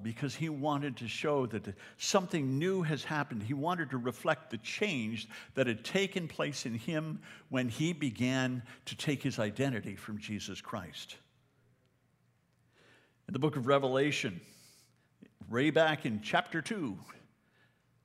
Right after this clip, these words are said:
it says, "To the one who's victorious, I will give some of the hidden manna. I will also give that person a white stone with a new name written on it." Known only to the one who receives it.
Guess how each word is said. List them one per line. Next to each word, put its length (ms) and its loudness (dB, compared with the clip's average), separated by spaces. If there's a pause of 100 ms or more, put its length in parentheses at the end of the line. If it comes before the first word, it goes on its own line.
(220)
it 80 -12
says, 240 2
"To 100 -4
the 80 -4
one 220 -2
who's 140 -4
victorious, 720 -2
I 180 -2
will 140 -4
give 240 -4
some 240 -2
of 80 -6
the 100 0
hidden 300 -4
manna. 340 -4 (840)
I 180 6
will 200 4
also 460 2
give 180 -4
that 220 -2
person 340 -4
a 60 0
white 320 -2
stone 440 0
with 120 -2
a 80 2
new 360 2
name 460 2
written 320 -4
on 180 -6
it." 200 -14 (760)
Known 300 4
only 340 0
to 120 -12
the 100 -6
one 280 -2
who 180 -4
receives 600 -8
it. 140 -12